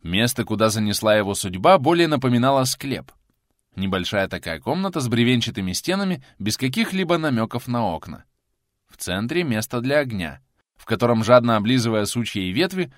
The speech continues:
выплясывали языки пламени, наполняя помещение каким-то неверным,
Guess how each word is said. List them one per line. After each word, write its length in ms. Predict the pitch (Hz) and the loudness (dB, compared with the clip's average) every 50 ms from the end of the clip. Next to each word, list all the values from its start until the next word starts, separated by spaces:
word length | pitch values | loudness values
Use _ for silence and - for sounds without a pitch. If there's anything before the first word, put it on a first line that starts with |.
| _ - | _ -10
выплясывали 760 | 82 80 95 90 - 165 196 240 220 - 208 196 190 180 | -6 -4 -4 -4 -2 0 2 2 2 2 0 -2 -2 -2
языки 460 | 175 160 147 143 127 139 139 131 151 135 | -2 -4 -4 -4 -4 -4 -4 -4 -6 -4
пламени, 560 | 127 135 151 151 139 107 90 80 60 - _ _ _ _ _ _ _ _ _ | -2 0 0 0 0 0 -2 -4 -8 -12 _ _ _ _ _ _ _ _ _
наполняя 540 | - 85 85 - 98 98 104 110 113 117 117 | -8 -4 0 4 4 4 4 4 4 4 4
помещение 680 | 104 107 104 104 98 - - - 117 120 120 113 104 | 2 2 0 0 -2 -2 0 0 0 2 2 -2 -2
каким-то 400 | - 98 87 113 113 110 95 101 | -4 -6 -4 -4 -4 -4 -4 -4
неверным, 580 | 90 87 85 85 104 143 175 185 180 180 165 | -6 -6 -4 -2 0 0 0 0 -2 -4 -4